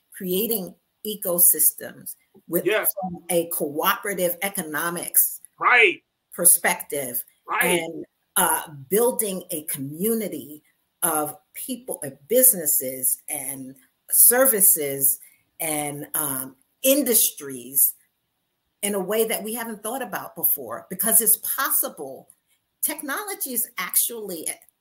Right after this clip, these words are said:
Speaker 1: making a lot of things really possible right now.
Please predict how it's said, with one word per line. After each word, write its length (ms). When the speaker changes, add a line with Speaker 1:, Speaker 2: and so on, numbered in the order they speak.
Speaker 1:
making 360
a 40
lot 320
of 140
things 380
really 720
possible 800
right 260
now. 360